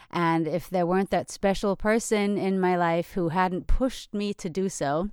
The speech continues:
so this is a shout out to the bow, then this might not have happened or might have happened a lot later, who knows? So I'm really happy to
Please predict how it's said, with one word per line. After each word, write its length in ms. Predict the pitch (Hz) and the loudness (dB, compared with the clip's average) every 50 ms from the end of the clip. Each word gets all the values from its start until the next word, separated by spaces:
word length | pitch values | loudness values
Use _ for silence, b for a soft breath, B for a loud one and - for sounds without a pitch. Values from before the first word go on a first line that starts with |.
| - - | -10 -16
so 180 | - - 165 165 | -10 -6 -6 -4
this 160 | 165 - - | -4 -6 -6
is 80 | 170 | -6
a 60 | 170 175 | -6 -6
shout 320 | - - 175 165 170 165 | -2 0 2 2 4 4
out 180 | 175 175 156 - | 2 0 0 -2
to 80 | - 185 | -4 -4
the 100 | 202 185 | -4 0
bow, 360 | 170 170 151 156 160 175 B B B B B B B B | 2 2 4 4 2 0 B B B B B B B B
then 320 | - 165 180 180 170 170 160 | -2 0 2 2 2 2 0
this 260 | 180 180 160 - - - - | -2 -4 -4 -6 -12 -12 -8
might 240 | - 170 185 202 190 | -2 0 0 0 2
not 160 | 214 208 208 | 2 4 4
have 100 | 214 202 | 4 2
happened 440 | 185 196 196 202 - - 247 240 226 | 4 4 4 4 4 2 0 0 2
or 160 | - 170 165 | 2 2 2
might 200 | 160 160 160 170 | 2 2 0 0
have 100 | 170 165 | 0 -2
happened 380 | 160 175 175 175 - 185 180 180 | -2 0 -2 0 0 0 0 0
a 60 | 175 | 0
lot 200 | 175 180 160 - | 2 2 0 0
later, 420 | 175 175 180 185 185 165 151 156 156 | 0 0 0 0 0 0 -2 -4 -2
who 160 | 180 208 208 | -2 0 0
knows? 480 | 202 175 156 151 151 165 180 - - B B B B B B B B | 0 2 0 0 0 0 -2 -2 -6 B B B B B B B B
So 160 | - - 196 | -2 0 0
I'm 200 | 196 196 196 196 | 2 2 0 0
really 360 | 202 220 226 233 233 247 247 | 2 4 4 4 4 2 2
happy 500 | 190 - 196 180 196 - - 165 151 156 | 2 2 2 0 0 0 -2 -2 -2 -2
to 440 | - - - 175 170 165 160 160 151 | -6 -6 -4 -2 0 0 0 0 -2